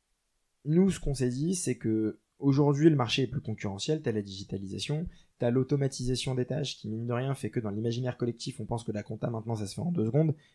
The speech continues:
que t'appuies sur un bouton magique et que tout se fait, même si c'est pas vrai, ça se fait pas comme ça. Mais, euh, mais les gens pensent ça, euh, de plus en plus. La saisie, la compta classique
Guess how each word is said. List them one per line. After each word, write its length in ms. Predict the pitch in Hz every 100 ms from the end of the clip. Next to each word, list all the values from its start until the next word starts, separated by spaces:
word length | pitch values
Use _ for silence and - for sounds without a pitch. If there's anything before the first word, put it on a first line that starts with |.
| _
que 60 | -
t'appuies 200 | 110 117
sur 160 | -
un 60 | 107
bouton 240 | 113 117
magique 360 | 113 117 127 123
et 40 |
que 80 | - -
tout 100 | 110
se 80 | -
fait, 200 | 175 240 190
même 160 | 107
si 320 | 95 - 92
c'est 160 | - -
pas 140 | 101
vrai, 240 | 101 120 - _ _ _
ça 140 | -
se 80 | 135
fait 80 | 123 120
pas 60 | 147
comme 180 | 101
ça. 200 | 101 127 - - 226 220 -
Mais, 420 | - 120 123 117
euh, 460 | 113 107 104 104 104
mais 120 | 110
les 180 | 107 113
gens 220 | 117 170
pensent 240 | 175 131 127
ça, 340 | - 147 196 - -
euh, 200 | 104 101
de 100 | 107
plus 220 | 131 123
en 80 | 117
plus. 460 | 127 196 262 -
La 260 | 104 98 95
saisie, 520 | - 120 120 139 135
la 140 | 110
compta 520 | - 110 110 117 110 - -
classique 440 | 123 120 - 143